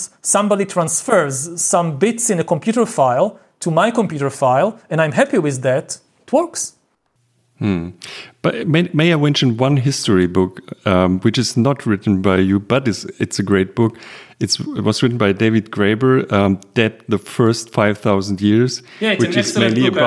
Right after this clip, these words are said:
Speaker 2: about,
Speaker 1: I also read it.
Speaker 2: about the illusion of, or the, the, the story that there is something called debt, and you,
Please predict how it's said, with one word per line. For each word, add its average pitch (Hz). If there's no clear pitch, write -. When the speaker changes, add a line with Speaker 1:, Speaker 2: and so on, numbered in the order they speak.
Speaker 2:
about, 113
Speaker 1:
I 151
also 170
read 139
it. 127
Speaker 2:
about 117
the 120
illusion 131
of, 104
or 107
the, 101
the, 110
the 110
story 131
that 101
there 104
is 117
something 107
called 92
debt, 87
and 95
you, 95